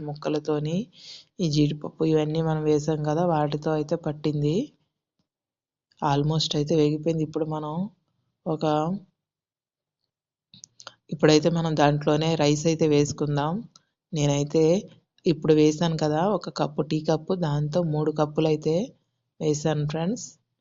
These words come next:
మూడు కప్పులు రైస్ వేసాను. ఒక కప్పు రాజ్మాకి మూడు కప్పులు, అదే ఒక బౌల్ మీకు చూపించాను కదా, ఆ బౌల్ ఇంచుమించు ఉంటుంది. దాంతో దానికి సరిపడా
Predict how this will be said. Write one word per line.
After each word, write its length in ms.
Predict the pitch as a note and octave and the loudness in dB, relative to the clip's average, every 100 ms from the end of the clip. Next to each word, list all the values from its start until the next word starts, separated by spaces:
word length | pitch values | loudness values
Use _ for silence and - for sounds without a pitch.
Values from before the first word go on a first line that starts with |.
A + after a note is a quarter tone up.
| _ _ - | _ _ -6
మూడు 200 | D#3 D#3 | -4 0
కప్పులు 340 | D#3 D#3 D3+ C#3+ | -2 0 0 2
రైస్ 280 | C#3+ D3+ F3 | 2 0 2
వేసాను. 520 | D#3+ D#3 D3 D3+ E3 C4 - _ _ _ _ _ F3+ | 2 2 -2 -2 -2 -4 -8 _ _ _ _ _ -12
ఒక 160 | - D#3+ | -8 -4
కప్పు 280 | D#3+ D#3 F3 | -4 -2 0
రాజ్మాకి 680 | E3 D3 D3+ D#3+ D3+ D#3+ G#3 F#4 - _ _ F3+ | 2 2 0 -4 -4 -4 -4 -4 -8 _ _ 0
మూడు 260 | D#3+ E3 | 2 2
కప్పులు, 380 | E3+ F3 - - _ _ - A#3+ B3+ B3 G3+ E3 D#3+ - _ _ - _ _ _ _ - | 2 -4 -4 -8 _ _ -4 2 6 6 6 0 -8 -18 _ _ -20 _ _ _ _ -6
అదే 200 | F3 E3 - - | 2 2 2 -4
ఒక 120 | F#3+ | -2
బౌల్ 320 | D#3 D3+ E3+ | 2 2 2
మీకు 160 | F3 D#3+ | 0 -2
చూపించాను 400 | E3+ E3+ E3+ D#3+ | -4 -6 -6 -4
కదా, 160 | E3+ G3 | -4 -4
ఆ 80 | |
బౌల్ 320 | D#3+ D3+ D#3 D3+ _ - - | -4 -4 -4 -6 _ -16 -10
ఇంచుమించు 540 | D#3+ D#3+ E3 D#3+ F3 E3 | -8 -6 -6 -6 -6 -8
ఉంటుంది. 480 | D#3+ D3+ D3+ D#3+ - F#4 _ _ _ _ G3+ | -8 -8 -8 -4 -6 -6 _ _ _ _ -6
దాంతో 520 | D#3+ D#3 D3+ D3+ D#3+ F3+ F4 _ _ - _ _ - D4+ F#3+ | -4 -4 -4 -2 0 0 -6 _ _ -20 _ _ -18 -10 -8
దానికి 320 | E3+ E3 D#3+ D#3+ | -2 -2 -2 -6
సరిపడా 400 | D#3 D#3 D#3+ | -6 -2 0